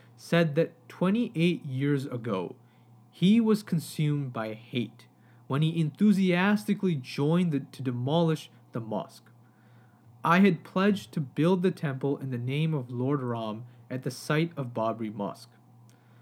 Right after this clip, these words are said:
After realizing his blunder, I pledged to wash my sins by constructing one hundred mosques." Inspired by the R S S, who were a Hindu, who are the Hindu radical group, or one of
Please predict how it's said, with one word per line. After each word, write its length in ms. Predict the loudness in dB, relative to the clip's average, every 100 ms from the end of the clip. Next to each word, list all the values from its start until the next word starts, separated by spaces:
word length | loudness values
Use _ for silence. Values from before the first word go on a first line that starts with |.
| -20 _
After 320 | -2 -2 0 -2
realizing 880 | 0 2 4 4 2 0 -2 -4 -4
his 200 | -4 -6
blunder, 560 | -6 -8 -4 -2 -2 -4 -16 -20 _ _
I 140 | -2 -2
pledged 640 | -2 0 2 2 0 -8 -20
to 200 | -10 -10 -6
wash 500 | -4 0 0 0 -2
my 140 | -4
sins 600 | -4 -6 -4 -4 -6 -14 -20 -20 _
by 80 | -6
constructing 840 | -2 -2 -4 -2 0 0 0 0 -2 -12
one 380 | -6 0 2 2
hundred 500 | 0 -4 -2 -2 -4
mosques." 500 | -10 -10 -16 -20 -20 -20 -20 -20 _ -20 -20 -16 -6
Inspired 640 | -6 0 4 6 6 4
by 200 | 2 0
the 160 | 0 -4
R 220 | -2 -4
S 160 | -4 -4
S, 320 | -4 -6 -12 -10
who 100 | -8
were 340 | -6 -4 -6 -6
a 80 | -10
Hindu, 500 | -6 -4 -2 -4 -2
who 160 | -4
are 320 | 0 0 0 0
the 160 | -4
Hindu 340 | -4 -6 -6 -6
radical 460 | -6 -8 -8 -12
group, 320 | -10 -8 -6
or 180 | -8 -12 -12
one 240 | -6 -2
of 220 | -2 -6